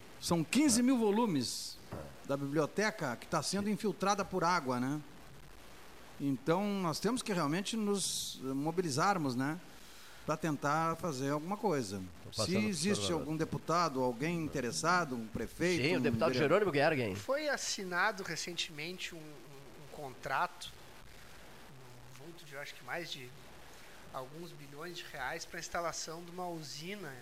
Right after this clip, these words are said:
Speaker 1: Isso.
Speaker 3: em Pedras Altas, ah, semelhante
Speaker 2: Te passei.
Speaker 3: àquela que existe em Candiota,
Speaker 1: Um
Speaker 3: né?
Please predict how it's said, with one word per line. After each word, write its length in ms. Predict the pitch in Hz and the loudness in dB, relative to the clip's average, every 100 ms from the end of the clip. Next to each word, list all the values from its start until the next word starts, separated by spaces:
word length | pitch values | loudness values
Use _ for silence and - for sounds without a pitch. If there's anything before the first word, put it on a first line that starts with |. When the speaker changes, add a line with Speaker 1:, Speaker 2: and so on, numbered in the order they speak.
| - - | -16 -6
Speaker 1:
Isso. 280 | - 131 113 | 0 2 2
Speaker 3:
em 40 | - | -2
Pedras 420 | 143 147 139 123 | -2 -2 -4 -2
Altas, 520 | 139 160 170 180 - - - - - - | -2 -2 -4 -10 -10 -14 -16 -16 -14 -12
ah, 500 | 160 160 165 165 165 160 | -8 -6 -4 -4 -4 -6
semelhante 500 | - 190 185 156 165 160 | -6 -6 -4 -4 -4 -2
Speaker 2:
Te 20 | |
passei. 40 | 196 | -4
Speaker 3:
àquela 300 | 147 170 185 | 0 0 0
que 140 | - | -4
existe 340 | 180 165 185 - | -12 -12 -14 -14
em 300 | 190 190 190 190 | -14 -12 -12 -12
Candiota, 580 | - 190 190 170 143 127 | -14 -12 -6 -4 -2 4
Speaker 1:
Um 120 | |
Speaker 3:
né? 40 | 214 | 4